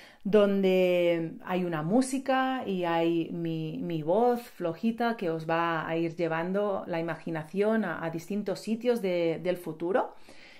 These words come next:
Y entonces, ¿qué es lo que se espera de, de esta visualización? Pues otra vez, cualquier cosa está bien. Mirad, yo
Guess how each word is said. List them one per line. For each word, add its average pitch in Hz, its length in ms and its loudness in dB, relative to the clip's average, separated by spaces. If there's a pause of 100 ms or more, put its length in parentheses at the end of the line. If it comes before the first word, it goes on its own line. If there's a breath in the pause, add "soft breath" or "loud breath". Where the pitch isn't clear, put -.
(160 loud breath)
Y 220 60 -6
entonces, 196 400 -4
¿qué 240 100 -4
es 233 100 -4
lo 226 100 -2
que 220 100 -4
se 190 120 -4
espera 226 640 0
de, 175 680 -2
de 185 160 -6
esta 190 400 -2
visualización? 185 880 -6 (540 soft breath)
Pues 185 180 -2
otra 196 200 -2
vez, 151 180 -6 (360)
cualquier 240 580 0
cosa 254 420 -6
está 196 280 -4
bien. 151 300 -8 (720 soft breath)
Mirad, 185 300 0
yo 233 260 2